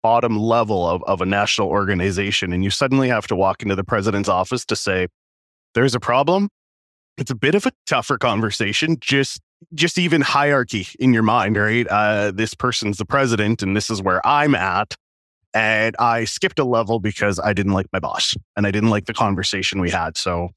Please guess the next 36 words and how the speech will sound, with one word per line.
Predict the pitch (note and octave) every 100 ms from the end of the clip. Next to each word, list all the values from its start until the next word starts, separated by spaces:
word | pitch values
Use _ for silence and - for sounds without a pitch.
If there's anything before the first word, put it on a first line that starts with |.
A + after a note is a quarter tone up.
| _ -
I | G2+
was | A2 G2
lucky | F#2+ G#2
enough | F#2 F#2 -
and | -
fortunate | A2+ - G2+ G#2+
in | G2+
a |
national | G#2 G#2+ - G2+
setting | - C3+ B2 G#2+
to | G#2
be | G#2 G2+
able | G2+
to | F#2
just | F#2+ F#2+
walk | F2+ -
into | G2+ C3+
the | D#3
president's | F3 E3 E3+ E3+
office | E3+ E3 E3+ -
who, | A2
you | G#2 A#2
know, | A#2
would | G2 A2+
join | B2 B2
us | A2
for | - G2+
coffee | A#2 C#3 - F2+
and | F2+
stuff, | - F2 -
but | C3+
it's | -
still | - A3+
a | B2+
hard | - F#2 G#2+ F2+
conversation. | F#2 F#2+ E2 - F2+ -